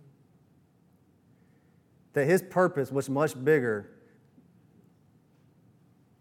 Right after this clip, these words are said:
than what she raised him to be. So she let him go and do that. Some of you are thankful your parents let you go and explore the world.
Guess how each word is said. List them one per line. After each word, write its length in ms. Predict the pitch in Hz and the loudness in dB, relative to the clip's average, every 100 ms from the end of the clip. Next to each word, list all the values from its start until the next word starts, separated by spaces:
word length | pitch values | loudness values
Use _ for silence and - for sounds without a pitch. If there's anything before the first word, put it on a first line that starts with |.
| _ | _
than 140 | 131 131 | -4 -2
what 120 | 131 | -2
she 180 | 139 135 | -2 -2
raised 360 | 123 131 127 | 0 0 -2
him 200 | 123 107 101 | -6 -8 -8
to 100 | 107 | -10
be. 280 | 107 87 - - _ - - - _ _ _ _ _ _ _ _ _ _ | -10 -10 -14 -20 _ -20 -20 -20 _ _ _ _ _ _ _ _ _ _
So 100 | - | -10
she 300 | - 135 131 | -8 -6 -6
let 400 | 120 123 143 147 | -4 0 0 -2
him 360 | 120 127 120 - - - _ _ _ _ _ | -8 -8 -8 -12 -20 -20 _ _ _ _ _
go 340 | - 120 95 80 - _ _ _ - _ _ 113 | -6 -6 -6 -10 -20 _ _ _ -20 _ _ -12
and 160 | 104 | -8
do 160 | 117 113 | -6 -6
that. 220 | 92 76 - - _ _ _ _ _ _ _ _ _ _ _ _ _ _ _ _ _ _ _ _ _ _ _ _ _ _ _ _ _ | -8 -12 -18 -20 _ _ _ _ _ _ _ _ _ _ _ _ _ _ _ _ _ _ _ _ _ _ _ _ _ _ _ _ _
Some 280 | - 170 | -2 2
of 80 | 165 | 4
you 140 | 151 143 | 4 2
are 60 | |
thankful 380 | 131 147 147 139 | 2 0 0 0
your 120 | 131 | 0
parents 540 | 127 135 127 120 107 - | -2 -4 -4 -4 -8 -6
let 240 | 127 123 | -6 -4
you 60 | 127 | -8
go 380 | 117 127 117 107 | -4 -2 -2 -4
and 80 | |
explore 420 | 104 - 123 113 113 | -8 -12 -8 -6 -6
the 80 | |
world. 380 | 107 110 98 82 | -6 -6 -6 -10